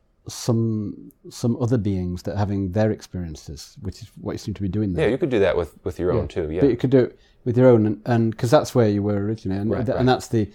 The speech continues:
Speaker 1: the indubitability of subjective experience, which
Speaker 2: Right.
Speaker 1: I, I kind of accept. Um, yeah, I mean, I, I'll sort of accept that,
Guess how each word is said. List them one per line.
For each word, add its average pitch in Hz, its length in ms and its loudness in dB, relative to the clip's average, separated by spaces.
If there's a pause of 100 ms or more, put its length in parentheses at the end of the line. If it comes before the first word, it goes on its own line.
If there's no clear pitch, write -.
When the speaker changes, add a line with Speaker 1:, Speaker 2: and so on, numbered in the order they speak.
(180)
Speaker 1:
the 127 120 6
indubitability 113 1000 4
of 92 160 -8
subjective 95 460 -10
experience, 98 540 -8
which - 220 -6
Speaker 2:
Right. 107 400 -6
Speaker 1:
I, 110 80 -4
I 98 60 -4 (100)
kind 104 160 -4
of 90 140 -8 (400)
accept. - 600 -8 (800)
Um, 151 420 6 (280)
yeah, 214 240 4
I 160 40 2
mean, 175 220 6 (100)
I, 196 200 -6 (100)
I'll 175 120 2
sort 208 200 0
of 151 100 0
accept - 520 -2
that, 117 220 -2